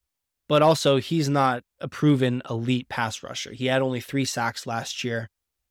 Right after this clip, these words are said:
Um, but Oregon did bring in some great prospects in this, in this recruiting class, and they also have a bundle of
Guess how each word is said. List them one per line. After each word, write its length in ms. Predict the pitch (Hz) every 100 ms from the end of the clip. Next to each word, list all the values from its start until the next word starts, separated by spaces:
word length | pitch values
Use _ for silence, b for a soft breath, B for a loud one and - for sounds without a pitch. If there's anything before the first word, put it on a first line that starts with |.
| _ _
Um, 400 | 143 113 120 120 _ _ -
but 240 | 139 135 -
Oregon 380 | 185 165 165 147
did 180 | 160 160
bring 220 | 175 160
in 240 | 131 156
some 200 | - 131
great 300 | 120 127 156
prospects 560 | - 127 - 143 139 139
in 60 |
this, 360 | 131 123 - - - _
in 160 | 147 127
this 200 | 127 143
recruiting 380 | 131 143 135
class, 480 | 131 139 139 139 - _
and 120 | - 143
they 40 |
also 200 | 156 156
have 180 | 135 127
a 60 |
bundle 580 | 117 - 135 135 113 110 -
of 300 | 120 117